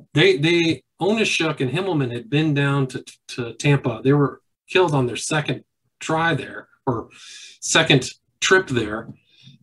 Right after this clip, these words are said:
And the parents didn't seem to know that they were going to visit with the head of Atomwaffen. They told their parents, like, some story, "Oh, yeah, I got a job down there," or something.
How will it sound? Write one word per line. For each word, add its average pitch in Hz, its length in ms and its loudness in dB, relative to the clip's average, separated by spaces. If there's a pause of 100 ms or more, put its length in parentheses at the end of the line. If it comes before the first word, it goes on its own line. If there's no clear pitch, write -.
(160)
And 127 480 4
the 123 100 -2
parents - 420 -2
didn't 175 240 0
seem 165 180 0
to 160 80 -2
know 160 240 0
that 147 140 -2
they 151 100 -2
were 147 100 -2
going 151 200 -2
to 135 80 0
visit 160 280 -4
with 139 120 -6
the 135 80 -2
head 160 160 -2
of 147 60 -6
Atomwaffen. 151 480 -10 (1400)
They 143 140 6
told 165 260 4
their - 100 2
parents, 151 340 2
like, 123 140 -2
some 131 140 0
story, 123 320 0
"Oh, 123 120 -4
yeah, 117 180 -6
I 113 80 -10
got 113 160 -10
a 101 40 -10
job 110 340 -12
down - 200 -16
there," - 160 -18
or - 60 -20
something. - 240 -20